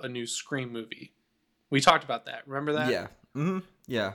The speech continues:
Speaker 2: where we were kinda speculating whether it was gonna be one of these, like, a requel or if it was gonna be a straight up sequel or, or a complete and total reboot.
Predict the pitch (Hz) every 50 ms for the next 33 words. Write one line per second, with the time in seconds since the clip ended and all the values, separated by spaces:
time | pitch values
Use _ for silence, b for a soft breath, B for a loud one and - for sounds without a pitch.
0 | - 113 113 117 117 113 113 113 110 107 117 113 113 110 - 120 110 107 104 -
1 | - - 120 110 - 117 107 110 110 107 107 107 104 107 104 104 104 113 117 107
2 | 104 101 110 110 107 107 104 107 107 107 104 104 104 104 104 104 101 101 101 101
3 | 101 95 92 95 98 107 107 107 - - 113 107 101 104 104 101 101 101 98 95
4 | 95 95 98 98 b b b b b b b 110 107 95 104 101 98 92 101 101
5 | 98 95 - - 107 98 92 - - 117 107 - - 101 98 98 95 98 95 92
6 | 95 92 98 104 - _ _ - - - - 98 95 92 90 85 78 - - 117
7 | 101 - - 110 107 98 - - - - - - 107 95 - 120 107 98 101 98
8 | 104 104 101 98 - 104 104 104